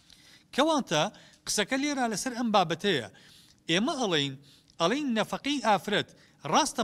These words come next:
بە عەقدی زەواج دەست پێ ئەکا، بەڵام عەقدەکە بە تەنها بەس نییە بۆ واجب بوونی نەفەقەکە، و ئینەما عەقدەکە ئەبێ هاوتا بێ لەگەڵ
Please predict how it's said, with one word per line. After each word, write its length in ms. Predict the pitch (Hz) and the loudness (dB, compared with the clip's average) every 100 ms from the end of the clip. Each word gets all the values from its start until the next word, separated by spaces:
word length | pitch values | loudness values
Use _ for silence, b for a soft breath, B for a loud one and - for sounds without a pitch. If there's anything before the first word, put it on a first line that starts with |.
| 170 | 0
بە 60 | 180 | 0
عەقدی 260 | 202 - 170 | 0 -2 -4
زەواج 260 | 175 165 143 135 | 0 0 -2 -6
دەست 140 | 131 - | -10 -8
پێ 80 | 143 | -10
ئەکا، 220 | 131 127 107 b b b | -8 -12 -12 b b b
بەڵام 240 | 160 180 175 175 | 2 4 4 2
عەقدەکە 460 | 175 160 170 165 277 165 | -2 0 -4 -2 -6 -2
بە 80 | 170 165 | -2 -2
تەنها 300 | 175 165 247 196 | -6 -2 -2 0
بەس 140 | 208 - 269 | -2 -4 -4
نییە 180 | 294 185 | -4 -2
بۆ 80 | 170 147 | -2 -2
واجب 260 | 127 135 131 | -2 -8 -10
بوونی 260 | 139 127 127 | -10 -8 -10
نەفەقەکە، 440 | 110 131 131 240 277 B B B | -12 -12 -4 -4 -4 B B B
و 40 | - | -6
ئینەما 440 | 277 302 247 175 147 - | -4 -4 -2 0 0 0
عەقدەکە 460 | 175 147 170 - 190 98 B B B - | -2 -2 -4 0 0 -2 B B B -2
ئەبێ 240 | 190 240 180 117 - | 0 2 0 0 -4
هاوتا 420 | - 190 185 240 269 165 | 0 2 2 2 2 0
بێ 120 | 127 123 | -4 -2
لەگەڵ 280 | 160 160 302 | -2 0 -2